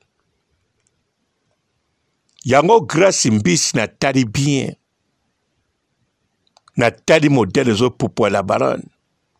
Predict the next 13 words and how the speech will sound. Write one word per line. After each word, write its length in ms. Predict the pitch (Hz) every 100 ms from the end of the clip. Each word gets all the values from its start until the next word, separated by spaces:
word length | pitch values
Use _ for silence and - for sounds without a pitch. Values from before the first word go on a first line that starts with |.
| _ _ _ _ _ _ _ _ _ - - _
Na 160 | 127 127
calculé 800 | - - 151 139 - 151 175 -
et 40 |
puis 240 | - 143 131
nga 180 | 135
mwa 240 | 127 123 -
Colette 360 | 113 107 139 127
na 100 | 117
Takeo. 640 | - 92 - 143 107 - _ _ _ _ _ _ _ _ _ _ _ _ _ _ _
Mais 120 | 143
na 120 | 131 123
boule, 380 | 123 165 - -
eh, 380 | 214 220 220